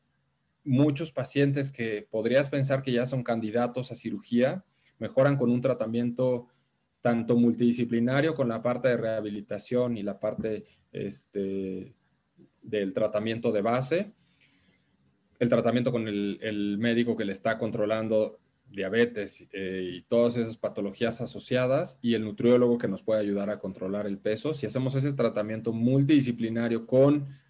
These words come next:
el tratamiento multimodal, con los medicamentos que nos ayudan a, a proteger a lo-, con los controprotectores, utilizar un antiinflamatorio durante cierto tiempo. La ventaja de algunos como este es que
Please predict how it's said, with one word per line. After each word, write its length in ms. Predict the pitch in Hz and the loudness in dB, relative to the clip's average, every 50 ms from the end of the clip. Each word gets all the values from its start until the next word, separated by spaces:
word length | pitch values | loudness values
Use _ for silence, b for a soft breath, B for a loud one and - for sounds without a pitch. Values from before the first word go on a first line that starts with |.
| B _ | B _
el 120 | - 110 | -10 -2
tratamiento 520 | 104 107 110 107 107 110 113 117 120 120 127 | -2 -2 -2 0 -2 -2 0 0 2 2 2
multimodal, 760 | 120 113 107 104 104 110 101 101 101 101 110 110 113 113 113 | 2 2 2 0 -2 0 0 0 0 0 0 0 0 -2 0
con 480 | - 120 117 117 117 117 117 117 - - _ _ _ | 2 4 6 6 6 6 2 -2 -8 -18 _ _ _
los 180 | - 104 104 | -8 -6 -6
medicamentos 580 | 101 98 98 98 101 104 98 101 104 110 - - | -4 -4 -4 -2 -2 -4 -4 -4 -4 -6 -8 -6
que 100 | - 107 | -6 -4
nos 160 | 101 98 - | -4 -4 -4
ayudan 420 | 101 95 98 104 110 110 107 104 - | -4 -2 0 0 0 -2 -4 -6 -10
a, 320 | - 101 104 107 110 110 _ _ _ _ _ _ - | -10 -8 -8 -6 -8 -10 _ _ _ _ _ _ -20
a 220 | 98 95 95 92 - | -16 -16 -16 -12 -8
proteger 460 | - 101 98 - 95 - - 107 95 | -8 -8 -6 -8 -8 -2 -2 -2 -2
a 80 | - | -2
lo-, 180 | 98 95 98 98 | -2 -4 -4 -4
con 140 | - 104 95 | -4 -4 -4
los 120 | 92 90 | -4 -6
controprotectores, 1160 | - - 101 95 98 98 92 - - 95 - - - _ _ 123 123 123 120 120 123 143 139 - - | -6 -6 -4 -4 -4 -6 -6 -4 -6 -8 -8 -8 -16 _ _ 2 4 6 4 4 2 2 -4 -6 -6
utilizar 420 | 120 - 117 104 101 101 113 110 | -6 -4 -4 -4 -2 -2 -2 -2
un 140 | 113 113 110 | -2 -2 -2
antiinflamatorio 880 | 107 104 101 101 104 98 95 101 98 98 98 101 - 117 113 117 117 117 | -2 -4 -4 -4 -4 -4 -2 -2 -2 -2 -4 -2 0 0 2 4 4 2
durante 360 | 107 104 104 95 95 - 101 | 2 0 -2 -2 -6 -8 -12
cierto 360 | 98 - 113 110 113 - 107 - | -8 -6 -6 -6 -4 -6 -10 -6
tiempo. 560 | _ 123 127 127 120 120 120 123 143 135 b b b b b b | _ -2 0 0 0 0 0 -2 -2 -2 b b b b b b
La 100 | - 113 | 0 2
ventaja 400 | 113 113 110 131 135 139 160 151 | 2 2 2 2 2 4 4 4
de 80 | 135 127 | 4 4
algunos 400 | 120 120 120 131 135 135 131 - | 6 6 6 6 4 2 2 2
como 280 | - 120 120 127 131 | 2 2 4 4 4
este 400 | 135 131 135 - - 131 127 123 | 4 2 0 0 0 2 2 2
es 120 | 120 117 - | 0 -2 -2
que 300 | - 127 123 110 b | -2 -2 -2 -2 b